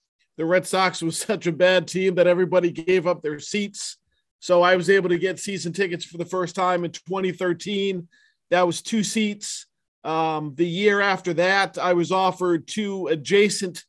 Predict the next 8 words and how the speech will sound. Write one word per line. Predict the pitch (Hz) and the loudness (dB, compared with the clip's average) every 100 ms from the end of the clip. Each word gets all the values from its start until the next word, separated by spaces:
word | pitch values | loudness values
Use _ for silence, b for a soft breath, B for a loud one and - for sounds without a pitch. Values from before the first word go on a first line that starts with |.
| _ _ - | _ _ -10
seats | - 196 - | -4 -4 -2
of | 180 | -4
mine. | 160 175 175 180 180 | 0 2 2 0 -4
So | 165 175 | -4 -2
I | 165 | -2
grabbed | 160 180 175 | 0 2 2
those | 160 185 180 - - | 0 0 0 -2 -2
four | 190 190 190 95 | 4 4 2 -4